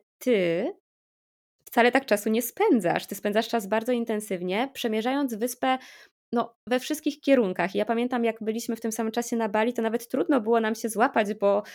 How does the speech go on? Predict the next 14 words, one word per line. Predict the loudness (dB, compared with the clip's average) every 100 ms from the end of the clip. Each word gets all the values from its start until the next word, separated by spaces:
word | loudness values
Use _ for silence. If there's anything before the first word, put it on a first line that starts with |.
| -20 -6
ledwo | 0 0 2 -2
co | 0 -4
widziałam | 0 2 2
was | 0 -2
na | -2
południu | 2 4 4 2
wyspy, | 2 -2 0 0
a | 0
po | -2
chwili | -6 -4 -4
widziałam | 2 2 4
relacje | 4 4 4 0
z | -2
północy. | 0 2 0 0 0